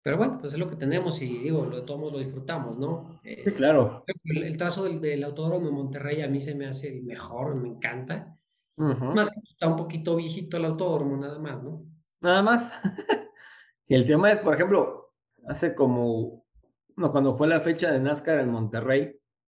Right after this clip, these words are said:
Speaker 2: creo que llovió la noche anterior a la carrera y habían unos como vados al lado de la pista. Dije, "Si un coche se va y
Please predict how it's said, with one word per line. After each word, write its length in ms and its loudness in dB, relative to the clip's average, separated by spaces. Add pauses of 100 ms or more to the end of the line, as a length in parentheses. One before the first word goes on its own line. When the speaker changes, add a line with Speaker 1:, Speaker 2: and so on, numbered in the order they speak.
(240)
Speaker 2:
creo 180 6
que 140 6
llovió 760 4
la 120 2
noche 260 2
anterior 420 2
a 60 4
la 120 4
carrera 520 0 (220)
y 100 6
habían 280 8
unos 240 6
como 320 2
vados 400 6
al 140 4
lado 240 6
de 100 4
la 160 0
pista. 580 0
Dije, 240 2
"Si 100 6
un 140 6
coche 340 4
se 200 6
va 400 4 (400)
y 920 6